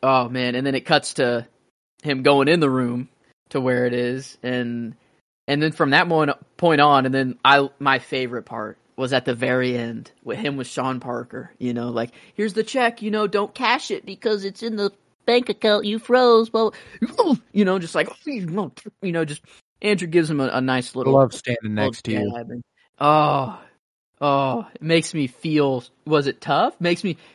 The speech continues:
Speaker 1: makes me feel strong. Makes me feel, I don't know, something like
Speaker 2: It makes
Speaker 1: that.
Speaker 2: me seem so tough.
Speaker 1: That's right. Yeah. Oh, just
Speaker 2: Or it makes me look so tough. You know, he's like, "Compared to you, people perceive me as the tough guy."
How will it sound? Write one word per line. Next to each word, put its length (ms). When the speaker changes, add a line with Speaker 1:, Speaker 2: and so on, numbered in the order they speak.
Speaker 1:
makes 220
me 100
feel 280
strong. 600
Makes 260
me 100
feel, 480
I 120
don't 80
know, 100
something 400
like 100
Speaker 2:
It 40
makes 220
Speaker 1:
that. 40
Speaker 2:
me 120
seem 420
so 240
tough. 560
Speaker 1:
That's 320
right. 400
Yeah. 340
Oh, 240
just 160
Speaker 2:
Or 60
it 80
makes 240
me 140
look 420
so 300
tough. 480
You 120
know, 160
he's 240
like, 200
"Compared 520
to 80
you, 520
people 320
perceive 800
me 640
as 400
the 120
tough 500
guy." 480